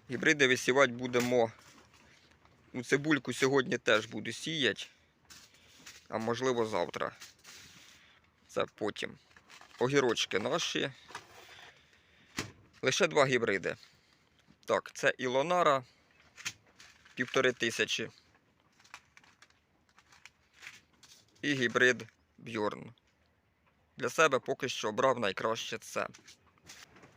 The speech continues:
В цьому році огірок виключно буду сіяти в рукав для розсади. Минулому році ми сіяли половину в рукав, а половину в стакан.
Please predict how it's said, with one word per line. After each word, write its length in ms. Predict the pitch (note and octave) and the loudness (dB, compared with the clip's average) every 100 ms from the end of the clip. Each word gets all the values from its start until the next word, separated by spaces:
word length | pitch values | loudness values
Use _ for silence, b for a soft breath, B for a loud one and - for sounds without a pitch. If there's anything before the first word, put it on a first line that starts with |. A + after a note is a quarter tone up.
| - - - - - _ - - | -20 -20 -20 -20 -20 _ -20 -20
В 100 | - | -2
цьому 240 | D3 D3+ | 0 4
році 300 | D3 D#3+ - | 2 2 2
огірок 480 | A#2+ B2 B2+ C#3 - - - - | 2 4 4 2 -2 -20 -20 -14
виключно 600 | A2+ C#3+ B2+ A#2 - A2+ | 0 2 2 0 -2 -2
буду 280 | A2 A#2 G#2+ | -4 -6 -6
сіяти 580 | - B2+ A2+ G2 - G#2+ | -4 -2 0 0 -2 -2
в 100 | A2+ | -4
рукав 400 | A#2 - A2+ G#2+ | 0 4 4 4
для 200 | A2 G#2+ | 4 4
розсади. 540 | G#2+ - D#3 C#3 B2+ - B B B B B | 2 2 2 4 0 -4 B B B B B
Минулому 420 | C3 E3 D#3 C3+ | 0 4 4 6
році 280 | C3+ B2 - | 6 4 0
ми 120 | A2+ A2+ | -2 -2
сіяли 380 | - A#2 G#2+ | 0 2 2
половину 520 | G#2+ A#2 B2 B2 A#2 A2+ | 0 4 4 6 4 2
в 40 | |
рукав, 340 | A#2+ F3 F3 | 2 6 6
а 60 | A2+ | 6
половину 460 | - G#2+ A#2+ C3 A2+ | 2 0 2 0 -2
в 60 | |
стакан. 460 | - A#2+ - C2 | -4 -4 -4 -6